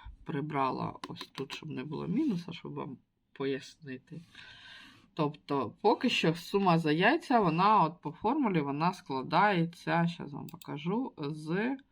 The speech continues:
е, ну, тут просто сумарно, тобто плюс яйця нам, плюс яйця продаж, це таке. Е, м'ясо,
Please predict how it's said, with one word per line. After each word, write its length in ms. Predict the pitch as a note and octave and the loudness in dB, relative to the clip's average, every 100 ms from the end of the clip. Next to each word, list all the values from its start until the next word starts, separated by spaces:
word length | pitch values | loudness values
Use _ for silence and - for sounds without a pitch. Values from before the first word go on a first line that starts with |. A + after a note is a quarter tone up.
| _ _ _ _ _ _ | _ _ _ _ _ _
е, 180 | - F3 | -6 -4
ну, 140 | A3+ F#3 | -2 -4
тут 220 | B2 - | -6 -8
просто 280 | C#3 - - | -10 -10 -14
сумарно, 640 | - C#3+ C3+ F3 A2 - | -10 -4 -2 -2 -4 -6
тобто 320 | C#3+ C3+ C3+ | -8 -8 -8
плюс 520 | - F#3 D#3 - - - _ _ _ _ _ _ _ _ _ | -4 0 0 0 -12 -20 _ _ _ _ _ _ _ _ _
яйця 380 | C#3+ B2+ B2 - | -6 -6 -6 -2
нам, 260 | G#3 F4 | 0 0
плюс 260 | - C3 - | -2 -6 -4
яйця 280 | C3 B2+ E3+ | -6 -6 -8
продаж, 440 | B3+ D#4 A#3 - | -6 -4 -2 -6
це 280 | - - E3 | -8 -4 -4
таке. 380 | D#3+ - - - - - _ - - - - - _ | -4 -12 -14 -14 -16 -20 _ -20 -20 -20 -20 -20 _
Е, 240 | B2+ D3 C#3+ | -2 0 0
м'ясо, 800 | D3+ E3 A3+ - - A#3+ A4+ | 2 6 6 4 0 -2 -2